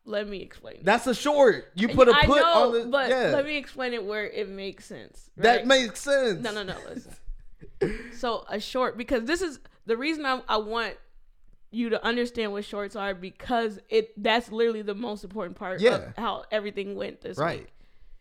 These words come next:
Speaker 1: So a short is, let's say I'm going to buy your stock, right?
Speaker 2: Yes.
Speaker 1: So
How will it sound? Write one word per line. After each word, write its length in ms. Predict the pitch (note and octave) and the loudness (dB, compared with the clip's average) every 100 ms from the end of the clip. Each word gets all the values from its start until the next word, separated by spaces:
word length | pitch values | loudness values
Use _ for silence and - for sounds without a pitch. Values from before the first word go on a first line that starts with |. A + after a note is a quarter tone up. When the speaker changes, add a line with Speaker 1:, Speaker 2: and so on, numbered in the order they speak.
| - - - | -18 -18 -18
Speaker 1:
So 420 | - A#3+ A3+ G3 - _ _ _ | -10 -4 -2 -4 -10 _ _ _
a 120 | - G#3+ | -6 -6
short 500 | - B3+ C#4+ D#4+ - _ | 0 4 4 2 -4 _
is, 600 | - G#3+ G#3 G3+ G3 - _ _ _ _ - | 2 2 2 -2 -6 -10 _ _ _ _ -6
let's 260 | G#3+ C4 | -2 -2
say 220 | - B3+ - - | -4 -8 -8 -2
I'm 500 | G#3+ A3 G#3+ G3+ G3 _ | 2 2 2 -2 -6 _
going 280 | F3+ G3+ G3 | -6 -4 -4
to 140 | F#3+ G3 | -8 -8
buy 560 | F#3+ G3 G3 F#3+ G3 | -4 -4 -2 -4 -6
your 340 | - G3 F#3+ G3 | -10 -8 -6 -6
stock, 360 | G3 C#3 C3+ - _ _ - | -8 -14 -16 -16 _ _ -8
right? 300 | G3+ G#3 G3+ _ - _ _ _ _ | -4 -2 -4 _ -20 _ _ _ _
Speaker 2:
Yes. 300 | C#3 D#3+ - | -4 -4 -4
Speaker 1:
So 480 | - B3 G#3+ G3+ - | -2 2 4 4 -2